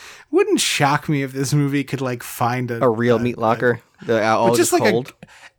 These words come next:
Speaker 1: a, well, just, like, a guy who worked at one who wasn't above making forty dollars.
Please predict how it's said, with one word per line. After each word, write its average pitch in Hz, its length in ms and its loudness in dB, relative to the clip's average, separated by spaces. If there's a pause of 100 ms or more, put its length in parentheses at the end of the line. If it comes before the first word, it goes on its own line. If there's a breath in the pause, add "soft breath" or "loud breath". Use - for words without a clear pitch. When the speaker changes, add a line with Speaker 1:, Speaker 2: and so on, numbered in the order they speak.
(160)
Speaker 1:
a, 254 60 -4
well, 247 120 4
just, 254 180 -2
like, 240 120 0
a 196 80 0
guy 170 640 2
who 147 200 0
worked 131 460 -4
at 143 160 -2
one 135 400 -4
who 131 160 -2
wasn't 123 420 -2
above 120 440 -2
making 123 320 0
forty 117 400 -2
dollars. 113 600 0